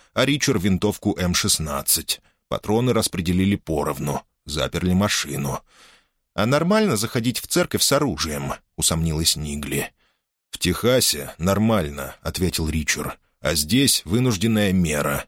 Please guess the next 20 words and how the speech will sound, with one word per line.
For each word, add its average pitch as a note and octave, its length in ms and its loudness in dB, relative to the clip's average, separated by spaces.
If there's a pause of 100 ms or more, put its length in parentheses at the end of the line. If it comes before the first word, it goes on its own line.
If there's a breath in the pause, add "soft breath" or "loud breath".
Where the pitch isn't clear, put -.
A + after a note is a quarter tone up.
(520)
Они D2 220 -2
открыли G#2+ 380 0
дубовую G2 480 2
дверь G2+ 580 0
и A2 100 -2
переступили G#2 540 0
порог. D2 720 -4 (380)
Церковь - 420 0
и F3 60 4
внутри D#3+ 440 2
была G2 260 2
очень G#2 280 2
похожа A#2+ 400 2
на B2 160 2
бисмаркскую. D2+ 1000 -4 (320)
У F2 80 2
Ричера C3 320 2
даже A#2+ 240 2
мелькнула B2 460 2
мысль, B2+ 480 2